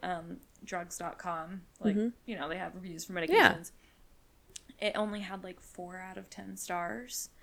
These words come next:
Speaker 1: And almost
Speaker 2: Ew.
Speaker 1: sixty percent of people who reviewed it
Speaker 2: Mm.
Speaker 1: said they had a negative experience with it.
Speaker 2: Yeah, and that's something you're taking every single day.
Speaker 1: Yeah.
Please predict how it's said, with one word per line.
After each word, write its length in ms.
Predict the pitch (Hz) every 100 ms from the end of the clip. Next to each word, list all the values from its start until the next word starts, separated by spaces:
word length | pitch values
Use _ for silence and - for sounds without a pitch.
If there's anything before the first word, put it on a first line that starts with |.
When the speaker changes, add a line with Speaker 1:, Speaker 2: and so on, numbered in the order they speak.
| - - - - - -
Speaker 1:
And 100 | 220
almost 400 | 233 220 226 240
Speaker 2:
Ew. 220 | 226 214
Speaker 1:
sixty 360 | 208 202 - 240
percent 460 | 233 233 - 202 -
of 120 | 190
people 580 | - 190 190 190 202 254 - - -
who 120 | 220
reviewed 380 | 196 175 175 180
it 200 | 208 240
Speaker 2:
Mm. 400 | 226 226 220 226
Speaker 1:
said 160 | - 190
they 60 |
had 160 | 185 190
a 60 | 185
negative 480 | 175 160 165 165 165
experience 680 | - - 175 175 156 -
with 140 | - -
it. 100 | -
Speaker 2:
Yeah, 240 | 214 185 -
and 200 | 185 196
that's 200 | 214 -
something 260 | 240 240
you're 100 | 208
taking 360 | 208 196 190 180
every 200 | 165 165
single 280 | - 165 160
day. 280 | 147 82 165
Speaker 1:
Yeah. 380 | 233 339 277